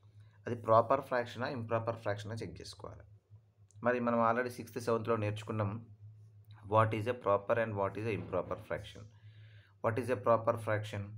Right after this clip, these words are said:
If the numerator is less than the denominator, అంటే న్యూమరేటర్ చిన్నగా ఉండి డినామినేటర్ కనుక పెద్దగా ఉంటే, that is a proper fraction. It is proper. న్యూమరేటర్ పెద్దగా ఉండి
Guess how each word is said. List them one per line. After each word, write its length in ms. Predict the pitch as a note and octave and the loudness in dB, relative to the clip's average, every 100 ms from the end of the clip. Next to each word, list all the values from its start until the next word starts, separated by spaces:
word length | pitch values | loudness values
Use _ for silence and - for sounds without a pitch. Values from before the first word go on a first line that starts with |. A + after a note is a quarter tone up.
| - - - _ - _ - | -16 -20 -20 _ -20 _ -8
If 60 | G#2 | 0
the 140 | A2+ | 2
numerator 720 | G#2+ A2+ B2+ C#3 C#3 C3+ C3+ | 4 4 4 4 4 2 2
is 200 | B2+ C3 A2 | 2 0 2
less 120 | G#2+ F#2+ | 2 2
than 120 | A2+ A2+ | 0 2
the 60 | A#2 | 2
denominator, 840 | G#2 G2+ G2+ G2+ F2 D#2 F2+ F2 D#2 - - - | 2 2 2 0 -4 -4 -4 -4 -6 -12 -20 -14
అంటే 160 | G#2+ | -8
న్యూమరేటర్ 680 | G2+ G2+ A2+ A2 A2+ A2 A2+ | -6 -4 0 0 0 0 0
చిన్నగా 460 | G#2+ G2+ G2+ G2 F2+ | 0 -2 2 4 4
ఉండి 300 | D#2 D#2+ A#2+ - - - - - - - | 2 -2 -4 -6 -16 -20 -20 -20 -20 -14
డినామినేటర్ 680 | F#2 G#2 A2+ B2 A#2 A2+ G#2+ | -2 4 4 4 2 2 0
కనుక 300 | G#2+ G#2+ - | 0 0 0
పెద్దగా 360 | F#2 E2 G2 F2 | 0 2 2 2
ఉంటే, 260 | D#2 D#2+ D3 | 0 -4 -6
that 180 | G2 F#2 | -2 -2
is 100 | F#2 | -2
a 120 | F#2 A2+ | -6 -6
proper 320 | F#2+ E2+ - F#2 - | 0 0 0 -8 -6
fraction. 380 | F#2 - - - - - _ - - - - - - - - - - - - | -10 -10 -18 -20 -20 -20 _ -20 -20 -20 -20 -20 -20 -20 -20 -20 -20 -20 -14
It 100 | G#2+ | -10
is 100 | A2+ - | -10 -4
proper. 320 | F2 D#2 - - - - _ _ - - - - - - - - - - - - - - - - | -2 -2 -8 -16 -20 -20 _ _ -20 -20 -20 -20 -20 -20 -20 -20 -20 -20 -20 -20 -20 -20 -20 -6
న్యూమరేటర్ 680 | A2+ B2+ C3+ C3+ C3 C3+ B2 | -2 6 8 8 8 6 6
పెద్దగా 360 | G#2 A#2 A2+ | 6 8 10
ఉండి 440 | G#2 F#2+ G#2 F3+ | 8 6 -2 -6